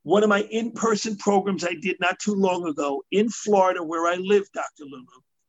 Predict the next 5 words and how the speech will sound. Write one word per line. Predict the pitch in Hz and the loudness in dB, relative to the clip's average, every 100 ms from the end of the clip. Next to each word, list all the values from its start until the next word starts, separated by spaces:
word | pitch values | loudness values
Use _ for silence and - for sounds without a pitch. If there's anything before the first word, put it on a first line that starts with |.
| - | -20
okay, | - 143 147 180 _ - - - _ - | -8 -6 -6 -8 _ -20 -20 -20 _ 0
was | 151 170 170 - - | 2 2 0 -4 -6
a | 156 | -6
senior | 147 - - 208 214 208 208 | -4 -6 -4 -2 -2 0 -2
retreat, | 196 196 196 - 196 151 | -2 -6 -8 -6 -6 -6